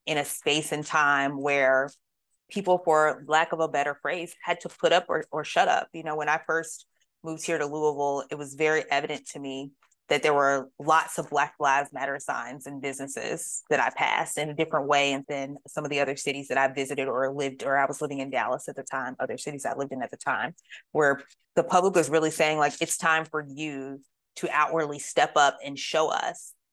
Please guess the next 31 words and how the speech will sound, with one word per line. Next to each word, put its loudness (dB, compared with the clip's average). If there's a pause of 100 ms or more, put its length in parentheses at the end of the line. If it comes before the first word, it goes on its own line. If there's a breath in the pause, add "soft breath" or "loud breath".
that 0 (140)
you're 2
here -4
for 0
equality, 0
that 0 (100)
you're 0
here -2 (360)
for 0
fairness, 2
that -6
you're -8
here -4
for -6
equity, -2
and -2
that 2 (180)
your 4
organization, -6
whether 0
it's -8
a -12
private 0
business -4
or -4
a -8
government 2
entity -8
or -2
a -2
nonprofit, 2